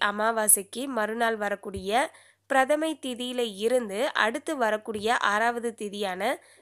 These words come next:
சஷ்டி திதி வரையிலான இந்த ஆறு நாட்களும் பாத்தீங்கன்னா முருகப்பெருமானை வழிபாடு செய்துட்டு வருகிறோம்.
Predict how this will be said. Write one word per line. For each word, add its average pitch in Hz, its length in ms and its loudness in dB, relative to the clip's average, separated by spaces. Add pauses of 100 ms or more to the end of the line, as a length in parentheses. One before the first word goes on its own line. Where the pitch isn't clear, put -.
சஷ்டி 277 600 2
திதி 247 240 -6
வரையிலான 202 680 0
இந்த 202 220 -4
ஆறு 226 320 2
நாட்களும் 226 640 -4
பாத்தீங்கன்னா 185 480 -2 (320)
முருகப்பெருமானை 247 1000 0
வழிபாடு 240 600 0
செய்துட்டு 202 520 -6
வருகிறோம். 190 680 -6